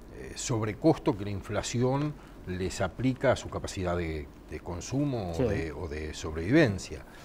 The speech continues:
Speaker 1: Eh, pero, pero la inflación implica una pérdida colectiva en la medida en que la inflación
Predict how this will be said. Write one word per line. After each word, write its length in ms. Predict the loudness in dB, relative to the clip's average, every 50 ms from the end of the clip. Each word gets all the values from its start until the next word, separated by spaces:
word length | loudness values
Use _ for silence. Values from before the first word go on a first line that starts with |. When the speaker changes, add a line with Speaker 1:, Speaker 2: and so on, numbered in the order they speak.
| -16 -16 -16 -16 -16 -14 -6
Speaker 1:
Eh, 440 | -2 2 2 4 4 4 4 4 2 -2 -6 -4 4
pero, 800 | 6 8 8 8 8 8 6 6 4 4 4 4 2 2 2 0 0
pero 340 | 0 2 4 4 4 2 2 0 -4 -6 -6
la 320 | -4 -2 0 0 2 2 2
inflación 720 | 2 0 0 -2 -2 -2 -2 -2 0 0 0 0 -2 -6 -8 -10 -6 -2
implica 480 | -2 -2 -2 -2 -2 -4 -2 -2 -2
una 140 | -2 -2 0
pérdida 320 | 0 2 2 4 2 2
colectiva 580 | 0 -2 -4 -6 -6 -8 -6 -2 0 2 2 2
en 60 | 2 0
la 80 | 0
medida 320 | -2 -2 -2 -2 0 0 0
en 120 | -2 -2
que 120 | -4 -6
la 60 | -4 -4
inflación 720 | -4 -6 -6 -6 -8 -6 -4 -2 -2 0 0 -2 -4 -6